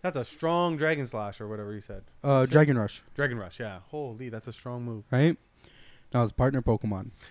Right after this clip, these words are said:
Speaker 1: His partner Pokemon.
Speaker 2: Would you like to take a guess?
Speaker 1: Yes. What would his partner Pokemon be? I, I feel, I in, I feel like it would be Tyranitar.
Speaker 2: I did think about Tyranitar.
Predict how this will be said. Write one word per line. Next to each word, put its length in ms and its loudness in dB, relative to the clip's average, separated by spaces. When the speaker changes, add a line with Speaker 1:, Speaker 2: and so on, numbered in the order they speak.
Speaker 1:
His 120 -20
partner 280 2
Pokemon. 580 -10
Speaker 2:
Would 160 10
you 60 8
like 80 4
to 60 -8
take 140 2
a 40 0
guess? 460 2
Speaker 1:
Yes. 680 -8
What 200 -6
would 120 -2
his 140 0
partner 420 2
Pokemon 560 0
be? 420 2
I, 220 8
I 120 8
feel, 500 4
I 100 2
in, 380 0
I 80 -6
feel 400 2
like 340 2
it 60 -6
would 160 -6
be 80 -6
Tyranitar. 720 -6
Speaker 2:
I 100 8
did 160 10
think 140 4
about 200 2
Tyranitar. 500 -2